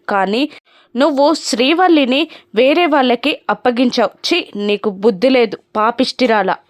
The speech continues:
కఠిన హృదయం ఉన్నదానా" అని తిడుతూ ఉంటాడు సుధాకర్. ఇక తట్టుకోలేని వైజయంతి ఏడుస్తూ ఉండగా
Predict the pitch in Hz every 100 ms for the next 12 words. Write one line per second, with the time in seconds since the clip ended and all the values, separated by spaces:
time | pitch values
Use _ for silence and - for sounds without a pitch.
0 | _ 262 240 269 262 247 _ - - -
1 | - 233 262 294 294 277 277 254 247 226
2 | 214 220 - _ 240 233 240 269 330 302
3 | 339 330 285 240 214 294 - - - -
4 | 302 247 285 285 226 - - 262 - 226
5 | 247 - 214 208 262 294 277 247 233 196
6 | 190 214 262 240 233 254 262 175 190 240
7 | 294 - 302 277 233 208 214 247